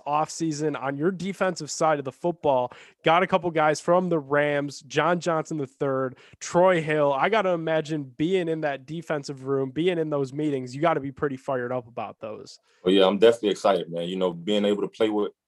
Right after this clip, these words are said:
Speaker 2: guys, you know, that have produced in the N F L, you know, it's always exciting to add those type of pieces to the team, you know. So we welcome, and, you know, I can't wait to, you know, just pick their brain, learn what they know, you know, so I could approve it to our game, you know, and then as a collective unit come together and bond.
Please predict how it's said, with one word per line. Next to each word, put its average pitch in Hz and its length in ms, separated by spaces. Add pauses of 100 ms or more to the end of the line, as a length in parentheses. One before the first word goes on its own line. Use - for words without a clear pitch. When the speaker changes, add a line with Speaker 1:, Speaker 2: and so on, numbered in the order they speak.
(140)
Speaker 2:
guys, 95 320
you 101 40
know, 95 120
that 98 60
have 95 240
produced 101 400
in 101 60
the 98 140
N 101 100
F 95 200
L, 101 200
you 95 100
know, 92 140
it's 101 100
always 101 380
exciting 90 440
to 82 120
add 90 160
those 90 240
type - 180
of - 120
pieces 101 300
to 101 100
the 92 60
team, 95 360
you 82 80
know. 82 280 (340)
So 85 380 (160)
we 90 100
welcome, 101 440
and, 90 120
you 87 100
know, 90 80
I 92 80
can't 98 220
wait 92 180
to, 90 200 (160)
you 87 80
know, 85 120
just 90 220
pick 104 180
their 95 140
brain, 92 420
learn 95 260
what 90 100
they 92 160
know, 92 320 (300)
you 87 80
know, 90 120
so 90 300
I 87 80
could 92 220
approve 101 360
it 92 80
to 95 80
our 95 140
game, 95 340
you 92 60
know, 90 140
and 87 100
then 92 240
as 87 140
a 92 60
collective 87 480
unit 95 300
come 90 200
together 85 380
and 80 160
bond. 80 280